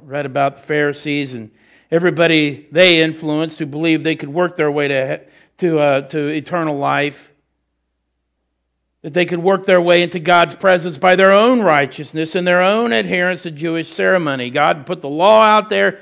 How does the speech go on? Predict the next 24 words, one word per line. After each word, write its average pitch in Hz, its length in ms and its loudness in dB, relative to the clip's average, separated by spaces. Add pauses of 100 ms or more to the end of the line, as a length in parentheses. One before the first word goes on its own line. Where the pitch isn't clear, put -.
(100)
He 160 120 -2
wants 180 240 -6
us 160 80 -16
to 156 120 -14
be 127 140 -8
perfect. 190 500 -4
We're 165 80 -8
gonna 160 160 -4
follow 180 380 0
the 147 80 -6
law. 127 480 -4 (2750)
We 156 120 -6
can 185 100 -4
be 185 120 0
good 202 180 4
enough 196 320 4
on 190 140 0
our 180 160 2
own. 135 300 -2 (600)
We 147 100 -10
don't 190 220 0
need 208 240 2
a 165 60 -2
Savior. 131 500 -6